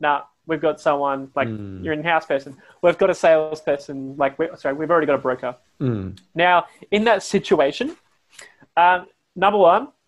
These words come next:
Speaker 1: never, ever, ever put down your competition. Ever. That is the worst thing you could possibly do. So you never, ever talk down on who they're with.
Speaker 2: Wow.
Speaker 1: So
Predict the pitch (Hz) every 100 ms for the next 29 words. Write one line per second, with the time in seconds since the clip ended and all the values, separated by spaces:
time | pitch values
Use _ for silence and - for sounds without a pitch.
0 | - 175 190 220 226 233 220 - 202 196
1 | 160 185 - - 190 156 151 170 185 _
2 | 196 196 185 180 160 151 170 - 139 151
3 | - 120 113 _ _ _ _ _ 226 208
4 | 156 127 - - 196 208 202 196 202 226
5 | 247 240 - 226 214 202 - - - 220
6 | 208 156 135 117 113 _ _ _ _ _
7 | _ _ _ _ - 180 165 165 214 226
8 | 233 196 190 - 196 185 - 170 165 156
9 | 156 156 143 160 151 127 117 - _ _
10 | - 101 95 90 - 175 170 170